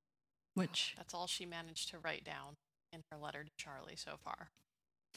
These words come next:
Speaker 1: But the something wrong is also neat because at the time, queer people would have understood themselves as not, you know, sexual orientation or preference, but rather, uh, this pathological, um,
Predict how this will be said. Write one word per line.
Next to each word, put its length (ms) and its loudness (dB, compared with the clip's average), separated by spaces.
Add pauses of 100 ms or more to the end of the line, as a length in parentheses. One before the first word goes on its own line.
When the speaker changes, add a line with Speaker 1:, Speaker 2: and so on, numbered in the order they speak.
(160)
Speaker 1:
But 220 12
the 100 12
something 480 12
wrong 440 12
is 440 12 (100)
also 760 12
neat 440 12
because 680 12 (600)
at 160 12
the 80 12
time, 420 12
queer 260 12
people 340 12
would 140 12
have 140 12
understood 460 10
themselves 540 12
as 260 10
not, 480 10 (500)
you 80 12
know, 160 12
sexual 420 12
orientation 680 12
or 60 10
preference, 520 12
but 140 8
rather, 480 10
uh, 100 4
this 220 6 (160)
pathological, 1080 12 (640)
um, 260 10